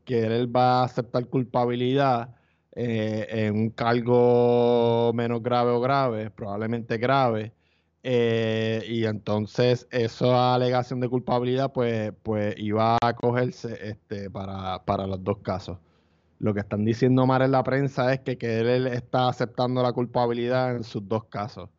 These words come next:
y pues no es lo mismo. Sí. Ellos ya es como llegaron a un acuerdo, eh, pero va a ser por algo que le va a radicar, este, Fiscalía Federal.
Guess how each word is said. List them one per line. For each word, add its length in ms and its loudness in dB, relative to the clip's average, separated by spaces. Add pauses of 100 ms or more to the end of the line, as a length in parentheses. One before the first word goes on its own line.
(200)
y 140 -10
pues 160 -4
no 80 -2
es 80 0
lo 140 4
mismo. 480 0
Sí. 180 -20 (1120)
Ellos 160 2
ya 220 4
es 100 -6
como 340 -6
llegaron 520 0
a 80 2
un 40 2
acuerdo, 720 0 (540)
eh, 340 -2
pero 220 -2
va 100 -4
a 40 -8
ser 200 -4
por 180 2
algo 280 0
que 80 -2
le 80 -2
va 140 -2
a 20 -2
radicar, 560 -2
este, 1300 -2 (1400)
Fiscalía 580 0
Federal. 460 -2